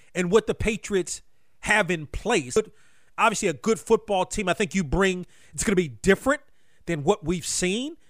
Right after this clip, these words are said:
from the Patriots in years past. I think they thought they had a good defense last year, which did a really good job for them on last year. You bring Cam Newton into the mix, I think if you're Josh McDaniels, you use his skill set,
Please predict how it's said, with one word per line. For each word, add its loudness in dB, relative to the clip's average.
from -4
the 2
Patriots -2
in -2
years 0
past. 2
I -2
think -4
they 0
thought -2
they -2
had 2
a -4
good -2
defense -4
last 0
year, 0
which -2
did 2
a 2
really 2
good -2
job 0
for 8
them 6
on 0
last 4
year. 2
You 0
bring 0
Cam -2
Newton -4
into -6
the -4
mix, -4
I -2
think -2
if -12
you're 6
Josh 4
McDaniels, -2
you -2
use 0
his 2
skill 0
set, -2